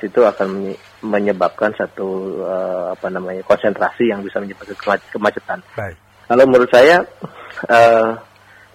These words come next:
Speaker 1: yang penting adalah nanti harus ada roadmap bagaimana mengurangi tiga ribu ini secara bertahap,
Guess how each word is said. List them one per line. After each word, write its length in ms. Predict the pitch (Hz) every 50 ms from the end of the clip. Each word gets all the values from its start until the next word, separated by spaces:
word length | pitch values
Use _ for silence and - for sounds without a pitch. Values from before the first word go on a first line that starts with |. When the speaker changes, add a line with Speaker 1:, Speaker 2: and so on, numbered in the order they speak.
| _ _ _ _ _ _ _
Speaker 1:
yang 160 | - 123 123 113
penting 320 | 127 117 113 160 165 170
adalah 320 | 123 113 104 107 123 139
nanti 480 | 139 123 113 113 110 - 147 156 160 170 - - - -
harus 220 | 110 110 110 113 - -
ada 500 | 104 104 104 113 127 139 139 139 143 139 - - - - - -
roadmap 420 | 107 - - 110 98 90 98 127 - _ _ _ _ _ _ _ _ _ _ _
bagaimana 560 | - 107 104 95 107 107 104 101 110 127 147 143
mengurangi 480 | 127 117 110 107 - 101 101 107 117
tiga 240 | 123 123 107 110 101
ribu 240 | 95 101 92 98 107
ini 220 | 104 104 104 117 131
secara 300 | - 117 - 110 104 107
bertahap, 560 | 95 98 - - - - - 92 104 117 -